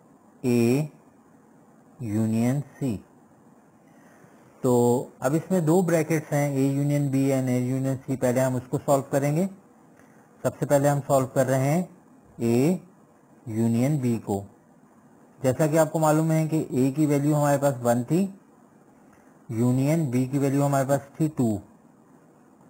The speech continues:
تو ہمارا answer کیا آ جائے گا یونین میں؟ دونوں values کو ساتھ لکھتے ہیں، repeat نہیں کرتے، order میں لکھتے ہیں۔ تو one and two ہمارا answer آ گیا۔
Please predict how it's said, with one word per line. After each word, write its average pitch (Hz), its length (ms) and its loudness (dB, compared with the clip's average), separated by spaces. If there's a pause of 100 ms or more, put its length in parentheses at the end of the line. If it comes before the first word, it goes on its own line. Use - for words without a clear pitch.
(840)
تو 117 280 0
ہمارا 131 300 2
answer 135 280 -4
کیا 147 160 4
آ - 20 4
جائے 143 220 2
گا 151 60 4
یونین 147 380 0
میں؟ 180 220 0 (220)
دونوں 123 240 -2
values 127 380 0
کو 147 160 -6
ساتھ 123 240 2
لکھتے 131 280 -4
ہیں، 170 260 -2
repeat 123 400 -4
نہیں 131 120 -4
کرتے، 139 360 -2 (480)
order 113 320 0
میں 127 120 -2
لکھتے 123 280 -4
ہیں۔ 175 120 0 (840)
تو 117 100 -6
one 120 180 0
and 123 220 0
two 127 160 -2
ہمارا 117 320 0
answer 113 280 -4
آ 127 80 2
گیا۔ 147 220 -2